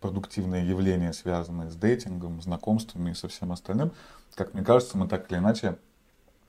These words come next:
говорим о следствиях какого-либо процесса внутреннего, правильно, в человеке. И базово, в моем случае, не берусь говорить об остальных людях, но у меня есть большое количество моих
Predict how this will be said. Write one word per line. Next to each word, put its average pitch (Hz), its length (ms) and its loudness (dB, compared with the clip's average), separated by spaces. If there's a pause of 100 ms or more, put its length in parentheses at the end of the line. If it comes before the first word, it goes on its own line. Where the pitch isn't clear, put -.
(120)
говорим 98 560 6
о 87 720 4
следствиях 123 580 2 (160)
какого-либо 117 540 0
процесса 104 480 -2
внутреннего, 90 720 0 (140)
правильно, 117 300 -4
в - 80 -12
человеке. 85 480 -2 (680)
И 90 340 4
базово, 101 680 8
в 95 160 -4
моем 95 340 4
случае, 90 600 -2
не 95 140 0
берусь 95 460 -2
говорить 90 480 -4
об 82 400 -4
остальных 98 420 -4
людях, 156 340 0
но 110 120 8
у - 20 10
меня 107 140 10
есть 101 180 4
большое 101 360 2
количество 98 400 -4
моих 90 260 -2